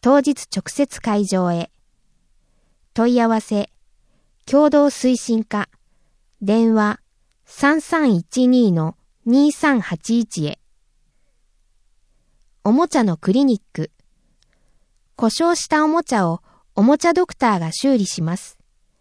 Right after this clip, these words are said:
一人一点まで。日時、五月十九日日曜、午後一時から四時。受付は三時まで。場所、リサイクル広場高井戸。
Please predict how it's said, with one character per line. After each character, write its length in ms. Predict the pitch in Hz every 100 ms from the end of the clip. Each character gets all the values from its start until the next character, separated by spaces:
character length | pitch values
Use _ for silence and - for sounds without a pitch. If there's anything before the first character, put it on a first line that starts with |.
| _ _ _ _
一 320 | - - 311
人 120 | 247
一 100 | 175 -
点 260 | - 269 233
ま 120 | 175
で。 180 | 156 - _ _ _ _ _ _ _ _ _ - _ 247
日 280 | 277 226
時、 220 | 180 156 - _ _ _ _ _ _ _ _
五 120 | 294
月 300 | 320 - 190
十 240 | 165 190 269
九 140 | -
日 440 | 262 202 - 160 - _
日 380 | 175 175 - 233
曜、 340 | 214 165 - _ _ _ _ _ 226
午 160 | 302
後 140 | 320 220
一 220 | - 285
時 120 | 277
か 140 | - 165
ら 100 | 156
四 160 | 175
時。 200 | 170 156 _ _ _ _ _ _ _ _ _ _ -
受 220 | 196 277
付 280 | - - 262
は 160 | 254
三 260 | 247 277 277
時 120 | 196
ま 160 | 170 156
で。 160 | 147 - _ _ _ _ _ _ _ _ _ _ _ _ -
場 140 | 190
所、 320 | - 202 196 _ _ _ _ _ _ _
リ 120 | 214
サ 200 | 208 277
イ 80 | 302
ク 120 | -
ル 120 | 302 294
広 240 | 311 240
場 100 | 180
高 320 | - 160 175
井 80 | 170
戸。 220 | 165 160